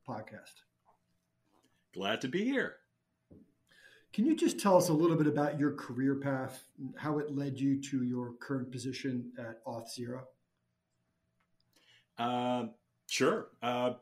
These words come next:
Speaker 2: it's a series of accidents, actually. Uh, I was, uh,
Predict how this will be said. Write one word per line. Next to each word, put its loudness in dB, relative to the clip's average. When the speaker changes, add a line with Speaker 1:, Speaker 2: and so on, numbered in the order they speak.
Speaker 2:
it's 2
a 0
series 4
of 2
accidents, 0
actually. -2
Uh, -4
I 2
was, 4
uh, 0